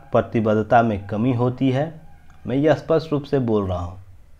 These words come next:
समय के साथ जो समय का डिमांड है, उसके अनुसार आप लोग कार्य नहीं करते हैं। कार्य करते हैं, पर समय के साथ नहीं करते। अगर अभी डिमांड है, डिमांड है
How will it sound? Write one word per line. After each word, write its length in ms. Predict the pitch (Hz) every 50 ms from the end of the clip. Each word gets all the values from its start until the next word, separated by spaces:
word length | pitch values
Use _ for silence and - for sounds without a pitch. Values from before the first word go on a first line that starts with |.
| - - - - - - - - -
समय 300 | - - 123 135 156 160
के 120 | 156 151
साथ 320 | 139 - 135 117 110 104 107
जो 140 | 127 156 160
समय 360 | 160 - 135 123 127 143 151
का 120 | 147 147
डिमांड 560 | 127 117 107 113 110 117 120 131 151 156 151 143
है, 80 | 143 160
उसके 340 | - - 110 - - - 139
अनुसार 360 | 127 123 120 117 120 120 117
आप 180 | 113 110 107 120
लोग 220 | 117 117 113 113
कार्य 280 | - 104 101 107 110 107
नहीं 260 | 104 101 98 123 143 95
करते 340 | 135 131 131 127 127 - 143
हैं। 220 | 139 139 156 175 180 - - - - - - - -
कार्य 300 | 127 135 160 185 202 180
करते 360 | - 185 175 170 - - 214
हैं, 300 | 185 139 113 101 95 92
पर 120 | 147 151
समय 400 | 143 - - - 143 151 170 185
के 120 | 170 170 151
साथ 320 | 147 - 131 127 127 -
नहीं 180 | 117 113 113 110
करते। 340 | - 110 101 95 95 -
अगर 400 | - - 110 127 127 147 156 - - - -
अभी 240 | 117 113 120 131 143
डिमांड 520 | 123 110 113 113 110 110 117 123 131 123
है, 260 | 117 113 117 127 - - - - - - - - - - - - - - - - - - - - - - - 101
डिमांड 460 | 104 117 117 127 135 143 147 147 139
है 260 | 143 156 170 - -